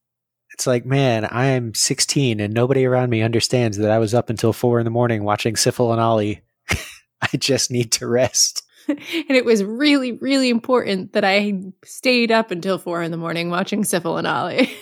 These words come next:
Speaker 2: <laughs>
Speaker 1: It was extremely important. I have a V C R. I don't care. <laughs> At the buffet line, uh, the other three members of the fashion club are wondering where Quinn could be. Uh, Jonathan Parker's Gateways Research Institute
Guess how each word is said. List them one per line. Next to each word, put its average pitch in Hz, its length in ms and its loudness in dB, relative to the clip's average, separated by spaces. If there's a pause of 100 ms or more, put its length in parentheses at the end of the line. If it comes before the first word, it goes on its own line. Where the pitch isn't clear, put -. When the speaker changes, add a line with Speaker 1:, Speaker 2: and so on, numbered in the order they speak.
(180)
Speaker 2:
<laughs> 262 640 0 (300)
Speaker 1:
It 139 80 -4
was 147 140 0
extremely 139 640 0
important. 120 400 -2
I 120 80 2
have 139 160 0
a 131 40 2
V 120 140 -2
C 120 240 0
R. 139 160 0
I 107 80 2
don't 123 240 -2
care. 120 600 0
<laughs> - 1200 -12
At 208 140 2
the 196 80 2
buffet 160 360 2
line, 147 420 0 (200)
uh, 107 320 -2
the 117 140 0
other 139 160 2
three 143 220 -2
members 131 320 2
of 123 100 0
the 117 60 -2
fashion 120 320 0
club 120 240 0
are 110 80 2
wondering 110 340 2
where 107 160 2
Quinn 113 300 -2
could 98 200 -4
be. 82 320 -2 (220)
Uh, 82 180 -14
Jonathan 135 460 0
Parker's 135 460 0
Gateways 135 580 0
Research 123 420 2
Institute 113 560 2